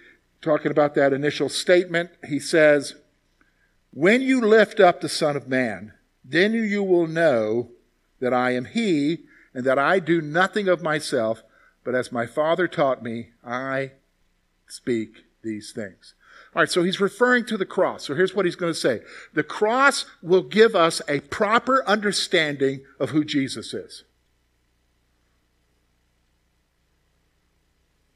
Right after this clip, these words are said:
You and I know that. What do you mean, George? Well, think about it. Everybody in the world knows who Jesus is, right?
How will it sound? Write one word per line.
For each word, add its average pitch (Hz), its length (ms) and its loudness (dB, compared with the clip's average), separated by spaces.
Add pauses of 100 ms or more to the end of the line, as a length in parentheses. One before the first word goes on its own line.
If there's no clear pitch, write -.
(920)
You 285 180 2
and 311 80 4
I 165 140 6
know 143 160 6
that. 175 300 4 (2500)
What 202 100 -2
do 202 40 4
you 214 80 2
mean, 254 160 2
George? 151 420 -6 (1400)
Well, 233 100 -2
think 311 180 4
about 139 320 2
it. 90 100 -18 (1120)
Everybody 285 540 8
in 190 80 6
the 185 80 4
world 202 260 8
knows 165 240 6
who 160 120 0
Jesus 160 460 0
is, 107 160 -4
right? 165 260 -2